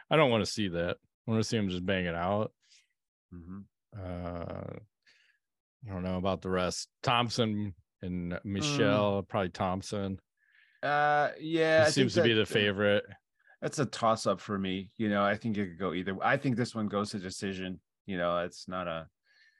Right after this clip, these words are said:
Speaker 2: I don't know. Like, I can't see either guy finishing the other guy.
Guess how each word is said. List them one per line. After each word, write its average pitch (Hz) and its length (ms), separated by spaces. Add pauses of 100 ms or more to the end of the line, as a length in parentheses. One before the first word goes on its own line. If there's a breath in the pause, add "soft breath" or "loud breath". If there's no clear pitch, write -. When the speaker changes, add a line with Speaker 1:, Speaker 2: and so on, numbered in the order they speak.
(500 soft breath)
Speaker 2:
I 69 200
don't 65 100
know. 62 200 (320)
Like, 76 240 (420)
I 82 100
can't 80 260
see 78 140
either 76 180
guy 76 180
finishing 76 520
the 78 100
other 76 180
guy. 78 220